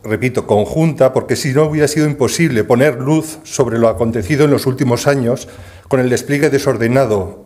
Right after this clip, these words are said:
y masivo de renovables en Aragón. Lo segundo que queremos destacar es la manera torticera e inte-, e interesada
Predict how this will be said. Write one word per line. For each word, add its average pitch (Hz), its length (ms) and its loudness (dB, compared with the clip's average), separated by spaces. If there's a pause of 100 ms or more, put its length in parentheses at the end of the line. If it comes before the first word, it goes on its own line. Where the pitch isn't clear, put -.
(100)
y 117 120 0
masivo 147 420 2
de 127 120 4
renovables 117 580 2
en 113 120 2
Aragón. 98 420 0 (1700)
Lo 131 100 2
segundo 165 320 4
que 160 100 0
queremos 151 260 0
destacar 151 500 0
es 143 120 -2
la 147 80 2
manera 139 520 0
torticera 131 600 0
e 143 160 2
inte-, 131 340 0
e 127 120 0
interesada 127 960 0